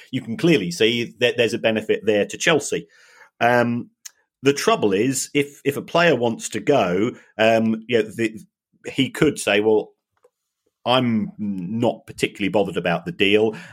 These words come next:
And it could be that the buying club says, "Well, you know, we're not particularly happy about that deal, so we'll wait for his contract to expire at, at the end of June," and, and Chelsea will end up getting nothing. So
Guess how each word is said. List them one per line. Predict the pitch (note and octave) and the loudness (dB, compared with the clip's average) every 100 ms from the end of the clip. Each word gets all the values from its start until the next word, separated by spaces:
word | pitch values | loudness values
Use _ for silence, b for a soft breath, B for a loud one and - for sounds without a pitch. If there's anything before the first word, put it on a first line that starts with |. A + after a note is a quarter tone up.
| B | B
And | C3 | -4
it | C3 | 0
could | D3 | 0
be | - B2+ | 2 -2
that | A#2 - G#2+ | -2 -8 -6
the | A2 | -4
buying | F2+ C#3 C#3+ A2 F#2 F2 | 0 0 2 -2 -4 -6
club | F2+ E2 F2 - | -4 -4 -6 -4
says, | A2 G#2+ G#2 | 0 0 0
"Well, | A2 A2 A2 G#2+ B B _ - | 2 4 4 2 B B _ -4
you | A2 | -4
know, | G#2 | -2
we're | A2+ D#3 | 0 2
not | C3 G2 - | 2 0 -4
particularly | - - F2 F#2 F2+ | -8 -4 -4 -2 -4
happy | F2+ | -2
about | F#2 F#2+ F#2+ | 0 0 0
that | G2+ | -2
deal, | - A#2 A#2+ | 0 2 2
so | A2 A2+ | 2 2
we'll | A2 A2 B2 | 2 2 2
wait | A2+ A2 | 2 2
for | A2 | 0
his | G2 | -2
contract | - C3 - F#2+ - | -2 -4 0 0 0
to | G2 | -4
expire | F#2 - - F#2+ G#2 G2+ | -2 -2 0 2 2 0
at, | F2 | -2
at | G2+ - | -6 -2
the | G2+ | 0
end | G2+ F2+ | 0 -2
of | F2 | -4
June," | B2+ G#2 G2 | 0 0 0
and, | G#2 G#2+ | -4 -4
and | G#2 | -4
Chelsea | G#2 A2 G#2+ | 0 0 0
will | G#2+ | 0
end | G#2+ G2+ | 0 -2
up | - | -2
getting | G2 G2 | -2 0
nothing. | A#2 B2+ F2 E2 B B B | -2 -2 -4 -10 B B B
So | - B2 | 0 2